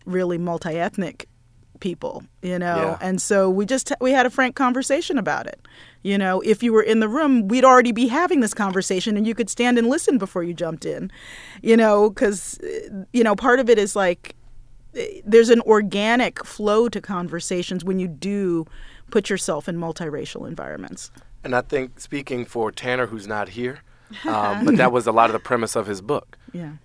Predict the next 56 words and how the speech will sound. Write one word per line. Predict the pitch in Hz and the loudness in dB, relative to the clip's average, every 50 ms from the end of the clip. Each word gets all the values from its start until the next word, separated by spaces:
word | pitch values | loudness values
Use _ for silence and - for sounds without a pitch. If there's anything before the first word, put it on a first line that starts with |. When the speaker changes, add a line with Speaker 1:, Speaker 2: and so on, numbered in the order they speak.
| _ _ | _ _
Speaker 2:
He | - | -4
was | 123 117 | -2 2
a | 113 107 | 4 6
white | 110 113 113 | 6 6 4
person | - 117 107 101 - 107 | 4 2 0 0 -2 -8
who | 101 104 104 | -10 -10 -10
saw | 92 - - 113 107 104 98 | -6 -2 2 2 4 2 2
Barack | 92 107 104 104 101 98 | -2 -4 -2 -2 -2 -2
Obama | - 95 107 131 147 135 110 | -4 0 2 2 4 2 2
get | 107 101 | -2 -2
elected, | 101 95 95 92 92 - 101 95 92 - _ _ _ _ _ - | -4 -2 -4 -4 -4 -6 -8 -10 -10 -10 _ _ _ _ _ -10
and | - 104 | -8 -6
he | 110 | -6
was | 104 101 | -4 -2
in | 101 | -2
a | 98 | -2
room | 98 104 101 | -2 -2 -4
full | 95 - 107 101 | -4 -8 -8 -8
of | 92 101 | -6 -6
other | 101 95 98 98 95 - _ _ _ - - | -4 -4 -4 -6 -8 -10 _ _ _ -16 -10
really | 101 98 95 | -10 -8 -6
happy | 98 107 92 - - | -6 -6 -6 -6 -4
white | 87 107 139 147 147 | 0 0 0 0 0
people | 110 92 - 95 92 90 - _ _ _ _ _ _ _ _ | -4 -12 -12 -12 -14 -14 -14 _ _ _ _ _ _ _ _
who | - - 123 113 | -12 -10 -8 -4
didn't | 104 113 104 104 | -4 -4 -2 0
know | 107 104 101 | 0 0 0
any | 98 92 | 0 0
black | 104 107 101 87 | 2 2 2 0
people | - 95 80 69 57 - - _ _ _ - - | -2 -10 -14 -14 -16 -18 -20 _ _ _ -10 -4
on | - 101 98 | -4 -2 -2
a, | 92 95 | -2 -4
on | - 104 101 | -4 -6 -6
a | 98 90 | -8 -10
friendly | - - 135 123 117 113 98 98 92 87 82 - _ | -6 0 0 0 0 0 -2 -6 -8 -8 -10 -14 _
level. | 104 104 101 95 82 71 71 | -4 -2 -2 -2 -2 -2 -8
They | 87 85 | -10 -8
had | 85 85 | -8 -10
a, | 82 - _ _ _ _ _ _ _ - | -10 -12 _ _ _ _ _ _ _ -8
the | 110 104 101 | -6 -4 -4
coworker, | - 123 117 101 98 90 82 - 71 76 | 0 0 0 2 0 -2 -4 -6 -10 -10
the | 78 85 87 | -10 -10 -10
one | 92 90 90 90 | -10 -10 -10 -10
in | 87 90 | -10 -10
the | 90 90 | -8 -4
room. | 107 127 113 95 90 87 - - _ _ _ _ _ _ | -2 -2 -2 -2 -4 -8 -16 -20 _ _ _ _ _ _
And | - 101 95 | -14 -12 -8
so | - 98 92 | -8 -8 -8
he | 98 107 | -8 -8
went | 101 104 95 95 | -8 -6 -6 -6
on | 92 90 | -6 -8
his | 92 92 90 | -6 -4 -2
own | 101 104 107 | -2 -2 -2
quest | 98 - - 92 87 - - - | -4 -6 -6 -6 -6 -6 -8 -8
to | - 87 87 85 | -8 -6 -6 -6
understand | 87 95 87 87 - - 107 101 95 87 90 90 | -8 -10 -12 -12 -10 -8 -6 -6 -6 -8 -12 -14